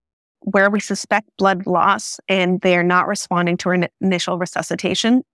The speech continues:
this is the case where we want to consider early volume replacement, either with crystalloid or blood props. However, in the infant without blood loss, there's not good evidence to support volume expansion,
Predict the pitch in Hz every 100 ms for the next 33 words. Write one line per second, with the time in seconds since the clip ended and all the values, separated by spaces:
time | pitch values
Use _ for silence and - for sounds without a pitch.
0 | 208 - 220 269 254 - - 196 - 180
1 | - 202 180 180 - 185 175 185 208 196
2 | - 170 165 - 170 165 175 160 165 170
3 | 165 - 180 - 190 - 196 170 160 -
4 | - - - 165 180 - 170 165 - -
5 | - - _ _ _ _ _ 247 233 262
6 | 226 247 220 _ _ _ 262 277 349 -
7 | 240 - 202 - 226 208 208 175 190 214
8 | - 220 226 214 254 285 240 202 196 196
9 | 214 - 202 - - - 175 - 170 175
10 | 170 - - 175 190 285 320